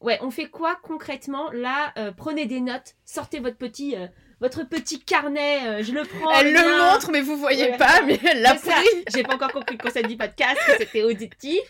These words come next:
Speaker 2: <laughs> Bientôt la chaîne YouTube.
Speaker 1: Bientôt la chaîne YouTube. Voilà, il y a Camille qui a son boulette aussi à côté, qui
Speaker 2: Oui.
Speaker 1: est moult tchatcher. Euh, voilà, prenez des notes.
Speaker 2: Prenez
Speaker 1: Parce
Speaker 2: des
Speaker 1: que
Speaker 2: notes.
Speaker 1: là, là, on y va, on rentre dans le vif du sujet.
Speaker 2: Là, là, on y va. Et du coup, euh, mettre à plat ses objectifs, finalement.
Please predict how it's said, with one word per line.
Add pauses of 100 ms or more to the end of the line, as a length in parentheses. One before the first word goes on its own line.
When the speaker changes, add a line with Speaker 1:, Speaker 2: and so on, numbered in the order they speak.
Speaker 2:
<laughs>
Bientôt
la
chaîne
YouTube. (120)
Speaker 1:
Bientôt
la
chaîne
YouTube. (360)
Voilà,
il
y
a
Camille
qui
a
son
boulette
aussi
à
côté,
qui
Speaker 2:
Oui.
Speaker 1:
est
moult (140)
tchatcher. (640)
Euh,
voilà, (160)
prenez
des
notes.
Speaker 2:
Prenez
Speaker 1:
Parce
Speaker 2:
des
Speaker 1:
que
Speaker 2:
notes.
Speaker 1:
là, (480)
là,
on
y
va,
on
rentre
dans
le
vif
du
sujet. (200)
Speaker 2:
Là, (100)
là,
on (120)
y
va. (160)
Et
du
coup,
euh,
mettre
à
plat
ses
objectifs,
finalement.